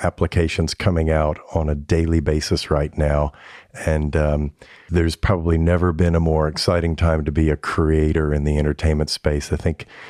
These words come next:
it's limitless. There's gonna be some Wild West.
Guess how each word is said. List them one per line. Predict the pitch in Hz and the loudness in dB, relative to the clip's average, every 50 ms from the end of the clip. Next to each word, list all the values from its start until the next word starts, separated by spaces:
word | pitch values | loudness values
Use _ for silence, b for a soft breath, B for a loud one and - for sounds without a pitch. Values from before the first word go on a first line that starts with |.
| B | B
it's | - 85 80 - - | -4 -4 -2 0 2
limitless. | 80 82 90 92 98 95 107 110 107 - - - B B B B B B B B - | 2 4 4 2 2 2 2 2 0 0 -4 -10 B B B B B B B B -2
There's | 85 80 76 | -2 -2 0
gonna | - 90 85 82 80 | 0 0 0 2 2
be | 85 80 | 0 0
some | - - 85 78 | 0 0 0 2
Wild | 80 82 82 80 80 76 | 2 2 2 2 0 0
West. | 76 76 82 90 107 110 - - - | 0 2 2 2 0 0 -2 -8 -12